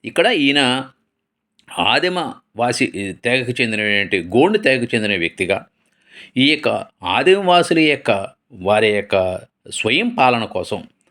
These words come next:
ఆత్మగౌరవం కోసం వీరు నడిపినటువంటి పోరాటం గురించి, పోరాట యోధుడిగా వారికి మనం పుష్పాంజలి ఘటించుకుంటూ, వారి గురించి మనం కొంత మీకు షేర్ చేసుకోవడానికి నేను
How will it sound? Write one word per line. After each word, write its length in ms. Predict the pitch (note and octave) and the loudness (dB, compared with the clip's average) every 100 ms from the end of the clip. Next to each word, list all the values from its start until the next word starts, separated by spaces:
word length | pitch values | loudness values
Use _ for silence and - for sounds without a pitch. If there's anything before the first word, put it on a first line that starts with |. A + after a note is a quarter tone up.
| _ _ | _ _
ఆత్మగౌరవం 880 | F2+ F3 - A3 F#3 E3 D3 C#3 B2+ | -4 -2 2 4 6 6 4 -2 0
కోసం 380 | A2 G#2 A2 E2+ _ _ _ _ | 0 0 -2 -6 _ _ _ _
వీరు 240 | G2+ G#2 | -2 -2
నడిపినటువంటి 760 | F#2 F#2+ G2+ G#2 G2 G2 E2+ F2 | 0 -2 -2 -2 -2 -4 -2 -4
పోరాటం 600 | F2 G2 G#2 D3 C#3 A#2+ | -4 -6 -2 -2 0 -2
గురించి, 480 | G2 F#2 - F2 F2+ _ - _ | -2 -6 -6 -10 -10 _ -20 _
పోరాట 300 | F#2 A2 D3+ | -4 -2 0
యోధుడిగా 640 | C3+ A#2 F#2+ F2+ E2+ F2 - _ _ | -2 0 -2 0 -2 -2 -10 _ _
వారికి 640 | E2+ G2+ C3 A#2+ F#2+ F2+ - _ _ - - _ _ | -4 -2 -2 0 -2 -2 -12 _ _ -20 -20 _ _
మనం 260 | E2 E2 D#2+ - _ _ | -10 -10 -10 -16 _ _
పుష్పాంజలి 500 | G#2+ - D#3+ G3 E3 | -12 -2 0 2 2
ఘటించుకుంటూ, 600 | G#2+ F#2 F2+ - D#2 E2 F2+ _ _ - | 2 -2 -4 -8 -16 -16 -16 _ _ -8
వారి 300 | F2+ G#2 A#2+ | -2 0 2
గురించి 340 | B2+ E3+ D#3+ | 0 0 -2
మనం 260 | G#2+ F2+ F#2 - - | -4 -6 -12 -18 -12
కొంత 340 | G2 - A2 - - | -12 -6 -6 -6 -12
మీకు 360 | F2 C#3+ E3+ - | -4 -2 -2 0
షేర్ 320 | C#3 D3+ C#3+ | 2 2 2
చేసుకోవడానికి 800 | A2+ - G#2 F#2+ F#2 F#2+ F2 - - - | -2 0 0 0 -2 -4 -6 -12 -20 -10
నేను 260 | G2+ A2 | -4 -4